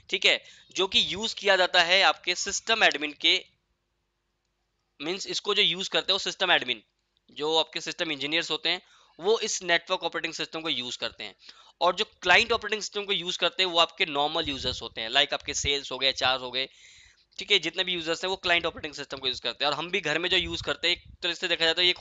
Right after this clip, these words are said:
होम ऑपरेटिंग सिस्टम होता है, जो हम अपने घर में अपने लैपटॉप में इंस्टॉल करते हैं। सिमिलरली सबको पता ही चीज़, लेकिन नेटवर्क ऑपरेटिंग सिस्टम हर कोई यूज़ नहीं कर सकता, ठीक है, ये स्पेसिफिक, अ, सर्विसेज के लिए बनाई जाती हैं। तो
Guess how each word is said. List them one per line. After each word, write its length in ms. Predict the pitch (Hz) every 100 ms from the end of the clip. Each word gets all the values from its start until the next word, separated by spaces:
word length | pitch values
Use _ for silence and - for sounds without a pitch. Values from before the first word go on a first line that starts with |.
| -
होम 140 | 165
ऑपरेटिंग 340 | 165 151 139 135
सिस्टम 280 | 120 - 113
होता 220 | 107 110
है, 160 | 104 - _ _ _ _ _ _ _ _ _ _ _ _ _ _ _ - - -
जो 60 | 160
हम 60 |
अपने 160 | 165 185
घर 160 | 143
में 100 | 147 160
अपने 200 | 160 160
लैपटॉप 360 | 139 - 143
में 60 | 143
इंस्टॉल 220 | - 139
करते 200 | 123 160
हैं। 60 | -
सिमिलरली 440 | 117 113 113 113
सबको 280 | - 135 165
पता 200 | 143 139
ही 60 | 139
चीज़, 240 | 135 131 - - - - - -
लेकिन 220 | 170 180 170
नेटवर्क 400 | 156 - 226 208
ऑपरेटिंग 340 | 196 185 196
सिस्टम 400 | 180 175 190 190 - - - -
हर 180 | 170
कोई 160 | 175 196
यूज़ 180 | 185 151
नहीं 220 | 131 143
कर 120 | 123
सकता, 400 | - 117 _ 135 _ -
ठीक 140 | 165
है, 60 | 196
ये 100 | 190
स्पेसिफिक, 640 | - 185 - 185 208 - -
अ, 140 | 151 151
सर्विसेज 480 | - 156 165 196 -
के 100 | 196
लिए 100 | 180
बनाई 240 | 143 131
जाती 260 | 120 110 110
हैं। 100 | 110 _ - - - -
तो 80 | -